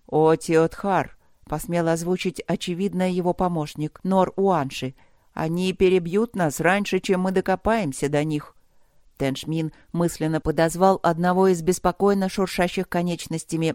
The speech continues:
Невичи. «Наша армия не ушла далеко», ответил он под грохот взрывов и свист снарядов.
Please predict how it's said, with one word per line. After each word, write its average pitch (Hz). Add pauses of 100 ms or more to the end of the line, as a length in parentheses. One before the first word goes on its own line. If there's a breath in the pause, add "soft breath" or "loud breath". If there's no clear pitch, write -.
Невичи. 160 (600)
«Наша 151 (100)
армия 165
не 165
ушла 165
далеко», 131 (160)
ответил 151
он 190
под 170
грохот 175
взрывов 185
и 185
свист 170
снарядов. 160